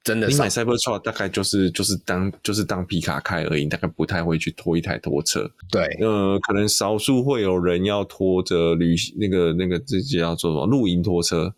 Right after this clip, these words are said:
Speaker 2: 出去玩吧，
Speaker 1: 嗯，嗯，嗯。
Speaker 2: 那可能真的就要注意一下这个续行里程的问题。好，接下来第二个问题，
Speaker 1: 嗯。
Speaker 2: 就是一样，这也，这个会，这跟第一个问题续行里程不足会是叠加在一起，就是
Speaker 1: 是。
Speaker 2: 当他拖了拖车之后，他很难充电。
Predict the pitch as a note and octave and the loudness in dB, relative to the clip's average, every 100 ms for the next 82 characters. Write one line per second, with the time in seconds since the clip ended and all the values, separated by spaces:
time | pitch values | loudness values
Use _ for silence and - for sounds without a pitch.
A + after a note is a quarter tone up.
0 | - G#2+ C3 A#2+ A2 G#2+ G2+ G2 F#2+ F#2 | -6 -2 2 2 2 2 2 0 -2 -4
1 | F2 F2 E2+ A2 G2+ - F#2 - G2 F2 | -2 -2 0 0 0 0 -2 -2 0 2
2 | E2 E2 - E2+ E2+ - G#2 F#2 - F#2+ | 4 2 0 -2 -4 -4 -2 0 0 0
3 | D#2+ C#2+ - - D2 C2+ - - - - | 0 0 -2 -2 0 0 -4 -8 -8 -6
4 | - G2+ G#2 F2 D#2 - - F3 A2+ F#2 | -2 2 2 2 -2 -8 -2 2 2 2
5 | E2+ E2+ E2+ F2+ A#2 - - A2+ F#2+ G2 | 2 2 2 0 -4 -4 -2 -2 0 0
6 | G2 - F#2+ G2 F2 - _ _ - G2+ | 0 2 2 2 0 -6 _ _ -4 0
7 | F2+ F2+ F2 - G#2+ F#2 G#2+ F#2+ F2 E2 | 2 0 -2 -2 0 2 2 2 2 -2
8 | _ _ - A2 G#2+ G#2+ G2+ F#2 F2+ G2 | _ _ -4 -2 0 0 2 2 2 2
9 | E2+ D#2+ - G#2 F2 E2 D#2+ D#2 F#2 - | 2 0 0 0 0 0 0 -2 -2 -2
10 | D3 G2 F#2+ - D#2 D#2 E2 E2+ E2 D#2+ | -2 0 -2 -2 -2 -2 -4 -2 -4 -2
11 | - D2+ F2 F2 - - G#2+ E2 F2 - | -4 -2 -2 -2 -4 -4 -2 -2 -6 -8
12 | C#3 D3+ E3+ D#3+ - D3+ - B2+ B2 - | -4 0 0 0 0 0 0 -2 -2 -2
13 | A#2+ A2+ A2 B2 - - D#2+ - - - | -2 0 0 -2 -2 -2 -2 -4 -6 -6
14 | - E2 D2+ F2 C2 | -4 -4 -2 -2 -4